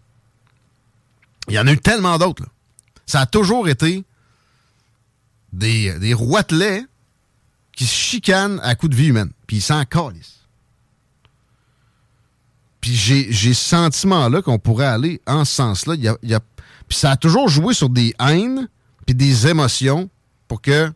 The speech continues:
le petit motherfuck moyen soit craqué dans l'émotion, puis se lève, puis se dise, « Je vais défendre mon pays » avec des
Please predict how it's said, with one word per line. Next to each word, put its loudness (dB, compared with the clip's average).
le 0
petit -6
motherfuck -2
moyen 2
soit 0
craqué 0
dans 0
l'émotion, 2
puis -2
se -6
lève, 2
puis -6
se -6
dise, « -10
Je -10
vais -4
défendre -4
mon -8
pays » -6
avec -4
des 0